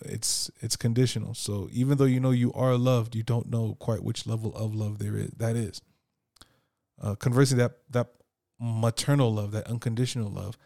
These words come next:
it feels like there's only one level. There's only, like, all. And it's o-, it's only all. You know what I mean? Like, there is, there is no, there are no conditions. It can't be controlled. It can't be influenced.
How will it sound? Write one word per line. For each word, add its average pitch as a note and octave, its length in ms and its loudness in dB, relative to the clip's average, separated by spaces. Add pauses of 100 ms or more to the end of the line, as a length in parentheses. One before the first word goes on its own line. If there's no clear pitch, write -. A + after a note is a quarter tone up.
(420)
it A2 80 -8
feels B2 180 6
like A#2+ 80 6
there's A2 180 2
only A2+ 200 4
one A2 220 2
level. G#2+ 520 -4
There's A2 240 -6
only, A2+ 180 -4
like, G2 260 -8 (260)
all. F#2+ 480 -6 (400)
And G#2+ 640 -4 (960)
it's A#2 180 -4 (120)
o-, G#2 160 -8
it's A#2+ 240 0
only A#2+ 320 4
all. B2 440 0
You A2+ 120 -4
know A#2 80 2
what A2+ 60 2
I A2 40 2
mean? A2+ 160 2
Like, G#2 180 -6
there G#2+ 200 -4
is, G#2+ 380 -4
there G#2+ 160 -4
is G#2+ 120 -4
no, G#2 580 -4 (440)
there A#2 100 2
are A2+ 40 4
no A#2+ 120 6
conditions. A#2 720 0 (300)
It A#2+ 100 -10
can't B2+ 200 2
be B2 80 2
controlled. A2+ 500 2
It G#2+ 80 -6
can't A2+ 180 0
be G#2+ 160 -2
influenced. A#2+ 680 0